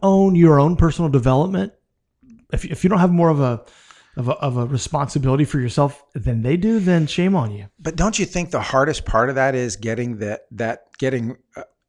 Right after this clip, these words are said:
Speaker 2: out of the day-to-day, when you're in that job, getting out of the day-to-day and looking at yourself objectively and saying, "If I were C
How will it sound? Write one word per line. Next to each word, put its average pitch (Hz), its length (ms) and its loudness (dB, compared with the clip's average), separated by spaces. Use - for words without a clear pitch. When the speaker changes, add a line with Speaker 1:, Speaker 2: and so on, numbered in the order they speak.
Speaker 2:
out 139 220 4
of 131 140 -4
the 120 100 -6
day-to-day, 117 800 -4
when 113 160 -6
you're 110 160 -2
in 123 80 -4
that 120 160 -6
job, 107 320 -2
getting 107 320 -6
out 123 180 0
of 135 80 -4
the 127 80 -6
day-to-day 117 560 -4
and 101 160 -12
looking 127 320 -8
at 151 60 -8
yourself 120 480 -8
objectively 113 640 -6
and 104 100 -8
saying, 110 340 -6
"If 110 160 -12
I - 180 0
were 165 140 -4
C 143 280 -6